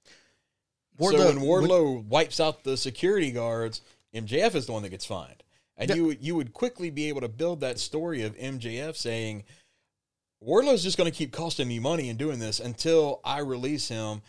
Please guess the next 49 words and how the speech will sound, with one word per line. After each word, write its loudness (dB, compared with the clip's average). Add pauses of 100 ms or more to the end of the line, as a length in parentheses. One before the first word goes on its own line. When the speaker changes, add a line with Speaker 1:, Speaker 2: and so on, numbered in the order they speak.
(180)
Speaker 1:
We're -2
gonna 2
have -4
a -2
match. -4
If -2
you -6
win, -8
you're -6
released. -8
If -12
I -6
win, -6 (440)
you -10
know, -10
you -6
have -6
Speaker 2:
It's -4
Speaker 1:
to 0
Speaker 2:
over. 0
Speaker 1:
fall 0
back -4
in -8
line," -12 (160)
you -8
know, 0
Speaker 2:
Yeah. -2
Speaker 1:
that -4
kind -8
of -10
thing. -12 (180)
And -4
we -2
don't 4
have -6
to -4
do -2
the, -2 (360)
the, -6
the -6
trials -2
of -4
M -6
J -6
F -2
for -2
the -2
fourth 4 (760)
time. 4